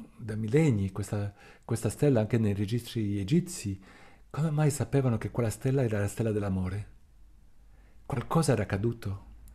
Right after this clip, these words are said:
E quindi, eh, sicuramente c'erano comunicazioni con gli extraterrestri da tempi antichissimi. D'altronde, come spiegare che tutti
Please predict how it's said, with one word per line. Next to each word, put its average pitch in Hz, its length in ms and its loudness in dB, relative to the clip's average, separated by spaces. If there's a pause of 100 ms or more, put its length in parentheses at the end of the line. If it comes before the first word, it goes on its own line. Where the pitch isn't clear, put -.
(500)
E 117 100 -10
quindi, 113 760 -2 (520)
eh, - 140 -16 (260)
sicuramente 123 1200 0
c'erano 104 340 -4
comunicazioni 104 800 -6
con 101 140 -4
gli 98 60 -2
extraterrestri 101 600 -6
da 95 140 -8
tempi 113 300 -4
antichissimi. 104 720 -4 (320)
D'altronde, 117 540 0
come 190 200 2
spiegare 98 640 0
che - 280 -10
tutti 117 600 -4